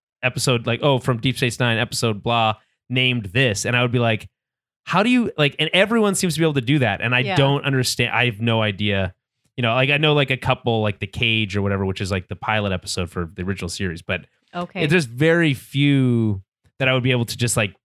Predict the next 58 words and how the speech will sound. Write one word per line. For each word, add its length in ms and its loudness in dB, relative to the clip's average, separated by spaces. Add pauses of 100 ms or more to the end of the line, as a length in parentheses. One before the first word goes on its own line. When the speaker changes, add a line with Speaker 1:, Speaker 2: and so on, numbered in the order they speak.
Speaker 1:
name 320 0
off 80 -2
the 80 -8
top 120 -2
of 60 -6
my 60 -2
head. 140 -4
So 100 -6
I 100 0
don't 120 2
know. 260 0 (140)
Speaker 2:
Maybe 200 -4
you're 80 -2
not 180 -2
hardcore 460 -4
enough. 220 -14
Speaker 1:
Maybe, 400 2 (180)
maybe 200 2
Speaker 2:
I 40 2
Speaker 1:
there's 140 2
a 60 2
lot 120 4
of 40 0
people 160 0
in 80 0
Star 160 0
Wars 180 0 (220)
quoting 420 0
the 80 0
names 360 0
of 120 -6
the 140 0
episodes 420 -2
from 240 -4 (640)
Obi-Wan 460 0
and 320 -8 (120)
or 100 -6
whatever. 340 -4
I, 100 -2 (160)
I 140 0
can 100 -2
do 80 2
it 40 0
with 80 -2
the 60 -4
Obi-Wan 380 0
ones, 220 -6
but, 180 -6
you 80 -2
know. 180 -2 (160)
Speaker 2:
I 140 0
heard 220 -2
that 80 -2
you're 140 -2
not 200 0
allowed 300 -2
to 80 -4
call 680 -2